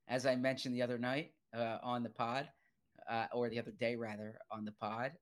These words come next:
And I can attest, this is outstanding soup. I look forward to it whenever, uh, she makes it. And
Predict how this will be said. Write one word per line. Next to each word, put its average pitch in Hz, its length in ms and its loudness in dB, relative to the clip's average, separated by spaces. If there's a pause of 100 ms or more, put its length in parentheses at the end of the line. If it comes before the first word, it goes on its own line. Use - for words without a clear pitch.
And 120 480 2
I 131 100 6
can 160 160 2
attest, 147 460 6 (360)
this 127 160 -4
is 127 120 -4
outstanding 123 580 0
soup. 135 300 -4 (440)
I 120 100 -4
look 120 160 0
forward 127 320 0
to 131 140 0
it 113 60 0
whenever, 117 500 2 (380)
uh, 117 200 2
she 120 220 2
makes 127 280 4
it. 190 200 -4 (200)
And 120 680 2